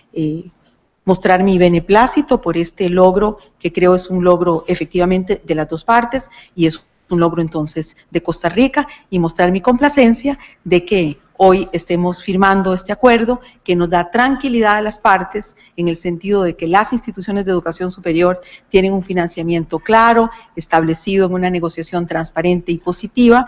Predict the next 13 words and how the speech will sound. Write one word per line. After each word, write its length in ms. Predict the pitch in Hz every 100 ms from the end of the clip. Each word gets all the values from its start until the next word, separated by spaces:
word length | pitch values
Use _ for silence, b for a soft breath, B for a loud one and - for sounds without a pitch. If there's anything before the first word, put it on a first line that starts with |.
| B B -
que 100 | 180
les 140 | 175
permite 500 | 175 180 175 190 190 _ _
seguir 340 | - 170 175
desarrollándose 920 | 170 180 175 165 170 160 156 156 185 - _
por 120 | 175 165
el 100 | 160
bien 340 | 160 156 165 _ _ -
del 840 | 160 160 160 - 156 151 147 143 _
futuro 360 | - 165 160
de, 220 | 156 151 -
del 180 | 160 139
país. 360 | - - -